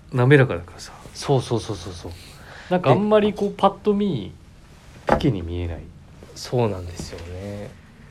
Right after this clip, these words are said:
Speaker 2: なんかそれもいいところですよね。
Speaker 1: いや、いいところだと思うよ。
Speaker 2: なんかその生地のその目面が、
Speaker 1: うん。
Speaker 2: なんて言うんでしょう。これ大げさかもしれない。
Speaker 1: うねはちゃんと見えるんだけどね。
Speaker 2: そう、見えるけども、
Speaker 1: うん。
Speaker 2: なんて言うんでしょう。もうシャツ生地ほどの、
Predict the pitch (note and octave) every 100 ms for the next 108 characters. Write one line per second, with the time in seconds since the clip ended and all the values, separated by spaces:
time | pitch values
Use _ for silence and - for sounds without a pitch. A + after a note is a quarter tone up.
0 | - - F3 C3 A#3+ A#3 G#3 C3 B2+ C#3+
1 | A2 F2 D2+ - - - - F#3 D3 D3
2 | C3+ C#3 A#2+ G2+ D#3+ B2+ A#2 A2+ - E3+
3 | F3 E3 E3 D3+ C3 C#3+ D3 D3 C#3 C#3
4 | - A#2 G#2 F#2 F2 F2 - - - -
5 | - - - - - - E3 F#3 A3+ -
6 | G#2 - - - D#3 D3+ - D#3 E3+ F3
7 | F#3 G3+ D#3 C#4+ E4 F#3+ A#2 - D3 C3
8 | B2+ C#3 D3+ A2+ F#2 F2 D3 C3+ F3+ F#3
9 | F3 B2 F#3+ F#3 G3+ G#3+ - - - -
10 | - - - - - - - - - -
11 | F3+ C3 G#2 - - - - - C3 -
12 | F3+ - - F#3 F3 - E3+ E3 D#3 D3+